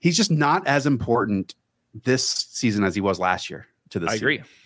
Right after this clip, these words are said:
Speaker 1: And even last year, when facing the Kansas City Chiefs, he only caught three for fourteen on four targets when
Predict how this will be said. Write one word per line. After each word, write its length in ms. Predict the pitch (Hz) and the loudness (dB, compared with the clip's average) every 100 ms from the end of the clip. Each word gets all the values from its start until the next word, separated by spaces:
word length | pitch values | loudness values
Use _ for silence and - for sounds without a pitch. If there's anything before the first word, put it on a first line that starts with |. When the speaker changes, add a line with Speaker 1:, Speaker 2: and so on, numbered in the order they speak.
| - | -2
Speaker 1:
And 100 | 123 | 0
even 320 | 143 143 120 117 | 2 2 2 0
last 480 | 107 127 160 165 101 | 0 2 2 -2 -2
year, 240 | 90 95 | -2 -2
when 160 | 101 92 | -2 -2
facing 300 | 113 104 104 | 0 0 -2
the 40 | - | 0
Kansas 260 | 101 90 | -2 -2
City 160 | 90 85 | -4 -4
Chiefs, 500 | - 80 82 - - | -4 -4 -4 -4 -6
he 120 | - | 0
only 160 | 117 113 | 2 2
caught 300 | 110 90 - | 2 0 -2
three 460 | - 107 104 110 120 | -10 -2 0 2 2
for 120 | 117 | 0
fourteen 560 | - 104 - 92 87 | 0 -2 -2 -4 -2
on 140 | 87 95 | -2 -4
four 180 | - 92 | -4 -6
targets 600 | 82 80 78 - - - _ | -4 -6 -6 -8 -10 -12 _
when 360 | 98 87 82 | 0 0 0